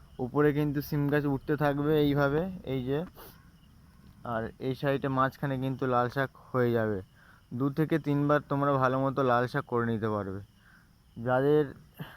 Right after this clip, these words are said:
জমি খুবই নিচু হয়তো তাদের হবে না, যাদের মিডিয়াম, যে জল দাঁড়ায় না বা উঁচু জল দাঁড়ায় না, তারা কিন্তু এইভাবে লাল শাক করে নিতে পারবে। আর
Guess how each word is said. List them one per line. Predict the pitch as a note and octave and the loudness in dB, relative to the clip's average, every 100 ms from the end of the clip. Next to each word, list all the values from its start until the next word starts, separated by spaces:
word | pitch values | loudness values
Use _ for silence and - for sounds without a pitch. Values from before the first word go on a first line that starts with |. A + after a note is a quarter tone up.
| - - _ - C3+ | -20 -20 _ -20 -12
জমি | A#2+ C#3 C#3 D3+ D3+ - - | -2 0 4 4 2 -2 -8
খুবই | C3+ C3 D3+ E3 | -6 0 2 2
নিচু | D#3+ D3 E3 | 2 0 2
হয়তো | D3 C#3 C#3+ | 4 2 0
তাদের | C#3+ C#3 C3+ | 0 2 4
হবে | C3 C3 | 4 2
না, | B2 A#2+ C3+ - - - _ | 2 -2 -6 -14 -20 -20 _
যাদের | A2+ B2+ C3+ C#3+ | 0 4 4 4
মিডিয়াম, | C3 C3 C3+ C#3 C3+ B2 | 2 2 4 4 2 2
যে | B2+ | 2
জল | A#2+ B2+ B2+ B2+ | 4 4 6 4
দাঁড়ায় | B2 B2 B2+ | 4 4 4
না | B2+ B2 | 2 2
বা | B2 B2 | 2 2
উঁচু | B2+ A#2+ B2+ B2+ | 0 -2 -2 -2
জল | A#2 B2 B2 | 2 2 4
দাঁড়ায় | B2 A#2+ A#2 | 4 2 2
না, | A#2 A#2+ - - - _ | 0 -4 -6 -18 -20 _
তারা | A#2+ B2+ | 2 4
কিন্তু | C3 C#3 C3+ | 4 2 2
এইভাবে | C3 B2+ C3+ B2 | 2 4 2 4
লাল | A#2 | 2
শাক | A#2+ C3+ | 0 -4
করে | - A#2 A2 | 0 0 0
নিতে | G#2+ G#2+ | 0 -2
পারবে। | G#2 F#2+ G2 G#2 _ _ _ _ _ | -2 -4 -8 -12 _ _ _ _ _
আর | G#2+ A2 G#2+ G#2 | -2 0 2 0